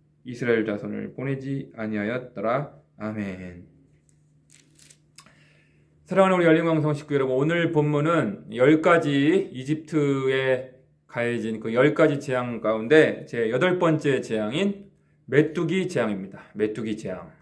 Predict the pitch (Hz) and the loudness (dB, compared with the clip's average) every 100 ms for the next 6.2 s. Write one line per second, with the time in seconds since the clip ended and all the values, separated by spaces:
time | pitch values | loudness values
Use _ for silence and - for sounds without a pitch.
0 | - 104 101 101 120 135 165 160 147 - | -20 -18 -16 -12 -6 4 8 8 6 0
1 | 131 131 127 117 117 107 - _ _ _ | -2 -2 -2 -4 -4 -6 -10 _ _ _
2 | _ _ 123 120 131 127 - 127 139 131 | _ _ -8 -4 -6 -6 2 4 6 4
3 | - 180 170 165 151 135 123 113 117 107 | 0 -4 -2 -2 0 -2 -2 -4 -6 -8
4 | 107 110 107 143 151 - - 107 98 - | -6 -4 0 4 4 2 -2 -4 -6 -16
5 | _ _ _ _ _ _ - 101 98 101 | _ _ _ _ _ _ -12 -6 -4 -4
6 | 101 | -6